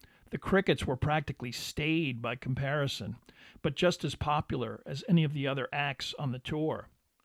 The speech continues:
That this tour would end controversially and prematurely had nothing to do with them. On May third, it hit Boston, playing in front of five thousand mostly teenage patrons at the Boston Arena.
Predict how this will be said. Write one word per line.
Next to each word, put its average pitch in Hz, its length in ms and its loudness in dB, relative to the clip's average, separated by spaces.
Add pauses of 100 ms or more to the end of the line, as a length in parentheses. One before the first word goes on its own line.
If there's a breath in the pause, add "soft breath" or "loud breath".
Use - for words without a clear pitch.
(600)
That 143 120 -8
this 147 160 -2
tour 190 200 4
would 151 140 6
end 147 160 6
controversially 139 960 -2 (260)
and 135 140 -2
prematurely 156 960 2
had 143 160 -2
nothing 147 360 2
to 123 80 -6
do 120 140 -4
with 117 140 -4
them. 120 360 -2 (600 soft breath)
On 156 160 6
May 170 160 8
third, 160 500 4 (320)
it 135 140 -6
hit 160 280 -2
Boston, 151 600 -2 (160)
playing 147 300 4
in 127 80 4
front 151 220 0
of 120 80 -4
five 147 380 2
thousand 147 520 0
mostly 143 440 -2
teenage 139 600 4
patrons 151 580 -2 (320 loud breath)
at 147 140 2
the 156 60 4
Boston 143 540 6
Arena. 131 520 8